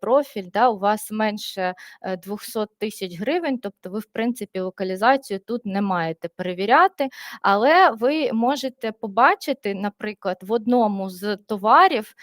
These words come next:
е, які вам можуть запропонувати в цьому випадку, е, ось такий рядок, де все одно вказано, що,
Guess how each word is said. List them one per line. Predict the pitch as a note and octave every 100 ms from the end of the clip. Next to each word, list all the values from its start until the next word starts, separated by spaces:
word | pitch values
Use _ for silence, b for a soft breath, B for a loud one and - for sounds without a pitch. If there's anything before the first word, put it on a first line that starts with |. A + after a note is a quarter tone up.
| B B -
е, | G3+ G3 F#3+
які | G3 A3+ - A3 F#3+
вам | G3 G3+
можуть | G3+ F#3+ F#3 E3+
запропонувати | G#3 A3 A3 G#3+ A3 F#3+ F3+ E3+ F#3+
в | -
цьому | - F#3 F#3+
випадку, | G3 F#4+ - D4+ - - F#3+ B B B
е, | G3 F#3+ -
ось | - D#4 - - -
такий | A3+ - B3
рядок, | C4 C#4 G#4 A#4+ C#4
де | A3+ F4
все | - -
одно | D4 C#4+ A#3 G#3 F3 -
вказано, | - D#4+ F#4 C#4+ A#3+ A3+
що, | - B3 C#4